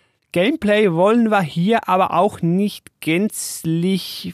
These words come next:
von Adam und Eva her erzählen. Basis, kannst du dir einfach mal vorstellen, ist Ys acht. Wenn du Ys acht nicht kennst, ja, dann hör den Game Talk dazu, der im Übrigen auch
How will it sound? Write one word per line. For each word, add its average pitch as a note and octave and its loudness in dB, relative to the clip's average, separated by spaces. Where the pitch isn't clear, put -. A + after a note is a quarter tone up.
von D#3+ -2
Adam E3 -2
und C#3+ -4
Eva F3 -2
her D#3 0
erzählen. G3+ 0
Basis, F#3+ 0
kannst E3+ -4
du F3 -4
dir D3+ -2
einfach F3+ -2
mal D#3 -2
vorstellen, E3+ -2
ist - -8
Ys C3 -6
acht. - -4
Wenn E3 0
du E3+ -4
Ys F#3 -4
acht - -6
nicht G3+ -6
kennst, F#3+ -2
ja, D#3+ 0
dann D#3+ -2
hör E3 2
den C#3 -6
Game A3+ -2
Talk - -6
dazu, F3+ -4
der F3+ 0
im E3 0
Übrigen E3+ -2
auch D#3+ -2